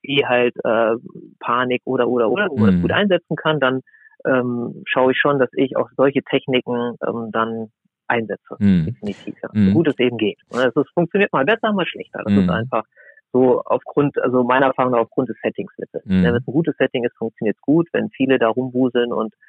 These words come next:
Speaker 1: letztendlich, ohne dass sie es wollen, natürlich, äh, dagegen arbeiten, dann ist es manchmal auch ein bisschen schwieriger.
Speaker 2: Mhm. Ich hab mich gefragt, das ist ja zugegebenermaßen ein großer Zeitsprung, aber wenn wir mal aus der heutigen Perspektive auch nochmal zurückschauen und bei deiner Person bleiben, also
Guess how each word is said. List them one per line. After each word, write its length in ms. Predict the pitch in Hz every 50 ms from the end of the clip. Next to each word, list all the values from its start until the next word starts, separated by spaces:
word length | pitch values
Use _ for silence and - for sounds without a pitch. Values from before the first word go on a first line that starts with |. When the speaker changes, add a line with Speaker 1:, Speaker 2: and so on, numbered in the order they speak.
| _ _ _ _ _ _ _ -
Speaker 1:
letztendlich, 380 | - - - - 120 117 110
ohne 240 | 120 123 127 127 120
dass 80 | 117 -
sie 80 | 120
es 120 | 110 - -
wollen, 240 | 117 120 131 151 151
natürlich, 500 | 139 131 - - 139 127 131 131 123 -
äh, 140 | - - 113
dagegen 400 | 113 110 104 123 127 135 139 -
arbeiten, 400 | 113 123 120 123 123 120 - -
dann 100 | 110 110
ist 80 | 113
es 60 | 117 _
manchmal 300 | - 107 107 - - -
auch 40 | -
ein 80 | - -
bisschen 160 | - - 101
schwieriger. 340 | - - - - - _ _ -
Speaker 2:
Mhm. 340 | - 101 98 92 87 87 123 - - - - - - - - -
Ich 100 | - 120
hab 80 | 135 143
mich 140 | 170 151 -
gefragt, 380 | 147 - - 123 131 151 -
das 120 | 143 127 -
ist 80 | 135
ja 120 | 135 135 123
zugegebenermaßen 600 | - - 135 135 131 127 117 117 117 120 120 104
ein 60 | 113
großer 300 | 110 117 120 - 120 104
Zeitsprung, 480 | - - 110 123 139 - - 110 98 92
aber 160 | 92 101 110
wenn 80 | 120 127
wir 80 | 127
mal 100 | 120 110
aus 80 | 110 -
der 160 | - 107 95
heutigen 320 | 117 127 170 - 170 151
Perspektive 640 | 135 - 139 127 - - 120 - - - 147 156 156
auch 80 | 135 117
nochmal 220 | 123 123 117 110
zurückschauen 500 | - - 117 113 147 143 - - 123 113
und 80 | 113 107
bei 120 | 104 101
deiner 260 | 98 110 107 117 123
Person 480 | - - 117 104 104 101 101 107 107 98
bleiben, 420 | 92 85 85 82 80 80 85 85
also 380 | - - 85 90 90 82 85 104